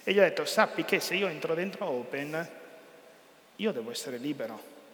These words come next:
Lui mi ha detto, adesso non vi dico la parola giusta, ma mi ha detto, "Tu devi fare quel cavolo che ti pare. E se io sbaglio devi scrivere anche su di me." Io gli ho detto dove devo firmare. E questa è una cosa che ancora continua oggi.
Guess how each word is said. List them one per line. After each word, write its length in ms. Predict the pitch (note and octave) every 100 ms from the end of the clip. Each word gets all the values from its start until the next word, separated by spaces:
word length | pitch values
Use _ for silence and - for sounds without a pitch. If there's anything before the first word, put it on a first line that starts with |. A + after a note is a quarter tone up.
| - - - - - - - - - -
Lui 180 | A3 F#3+
mi 80 | D#3+
ha 40 |
detto, 240 | C#3 C#3+ - - -
adesso 280 | C#3+ - C#3+
non 140 | C#3+
vi 100 | E3
dico 180 | E3 D#3
la 120 | C#3
parola 340 | C3 C#3+ D3+ F3+
giusta, 300 | D3 A#2+ D3+
ma 80 | C#3+
mi 60 |
ha 20 | C#3
detto, 160 | D3
"Tu 180 | - D#3
devi 140 | C#3
fare 180 | D3+ D3
quel 140 | C#3 C#3
cavolo 240 | B2 A#2
che 100 | B2+
ti 80 | A2+
pare. 320 | G#2 F#2+ G2+ - - - - - - - F#2 - - -
E 100 | D3
se 160 | C#3+
io 120 | D3 F3+
sbaglio 380 | C#3+ B2+ C3 D#3
devi 140 | C3
scrivere 320 | - C3+ B2+
anche 140 | C3 -
su 120 | -
di 100 | B2
me." 340 | G#2+ G#2 - - - - - - - - -
Io 120 | E3+
gli 60 | E3
ho 60 | D3
detto 220 | B2 -
dove 180 | C#3 C3
devo 160 | C3
firmare. 720 | B2+ A#2+ G#2 F#2+ G2+ - - - - - - - - - - - - - - F3
E 40 |
questa 280 | G3 F#3+ D#3+
è 40 |
una 100 | D#3+
cosa 240 | - G#3 G3+
che 80 |
ancora 220 | D#3+ F#3 F3
continua 400 | C3+ C3+ C3+ C#3
oggi. 340 | C3 A#2+